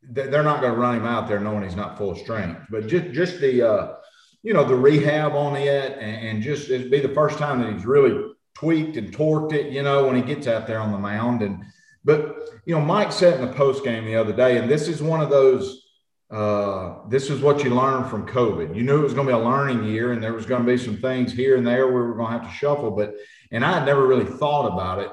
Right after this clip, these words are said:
from, from a pitching perspective or a pitching coach's perspective. But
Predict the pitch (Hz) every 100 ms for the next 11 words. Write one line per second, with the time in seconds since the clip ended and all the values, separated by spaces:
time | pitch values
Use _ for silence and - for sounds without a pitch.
0 | - 113 90 120 110 101 90 - _ _
1 | _ 143 143 131 104 101 98 - 113 113
2 | 117 107 101 98 135 131 113 98 127 127
3 | 127 90 98 90 - 95 - 85 - _
4 | _ _ _ _ 131 139 139 - -